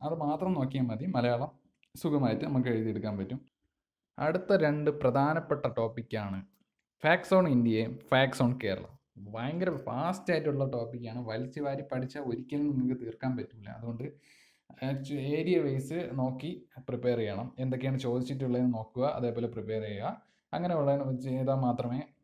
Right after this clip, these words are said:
ആ, ഇന്ത്യയും കേരളവും പഠിച്ചു തീർക്കാൻ പറ്റുള്ളൂ. പിന്നെ നോക്കുകയാണെങ്കിൽ, ആ, റാങ്ക് ഫയൽ എടുത്ത് വെച്ച് വായിച്ചു പോകുന്നതാണ്, അത് പ്രശ്നമില്ല. അല്ലാതെ വലിച്ചു വാരി പഠിക്കാൻ നിന്നാൽ എന്തായാലും തീരത്തില്ല. അല്ലാതെ പ്രീവിയസ് ക്വസ്റ്റ്യൻസ് ആണ് കൂടുതൽ നോക്കേണ്ടത്,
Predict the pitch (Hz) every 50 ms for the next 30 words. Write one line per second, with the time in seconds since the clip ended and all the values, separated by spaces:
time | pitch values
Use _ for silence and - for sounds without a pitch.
0 | _ _ - 127 123 123 120 123 123 120 127 131 123 127 127 127 123 123 117 113
1 | 117 120 135 139 131 - 131 120 117 - 131 123 120 120 117 110 107 101 95 110
2 | 110 104 120 151 - - 143 135 147 147 131 139 143 160 190 180 170 170 160 160
3 | 151 147 151 165 202 220 160 - 131 131 127 135 135 139 143 147 - 151 147 143
4 | 139 131 123 123 127 131 123 - - - 139 127 127 131 131 - 151 139 131 123
5 | 117 120 123 123 120 110 101 101 107 - - - - 135 131 - 127 120 - 127
6 | 113 - - - - _ _ _ _ _ _ _ 139 151 165 170 175 165 151 147
7 | 147 - 151 147 147 147 147 143 139 131 123 131 143 135 127 120 123 127 - 139
8 | 131 127 123 123 180 196 160 127 113 107 95 95 - - - 123 127 127 127 -
9 | - 131 135 147 147 - 143 135 - - 127 123 131 127 131 135 131 127 123 123
10 | 120 127 117 107 110 - - 123 113 107 101 120 190 - - _ _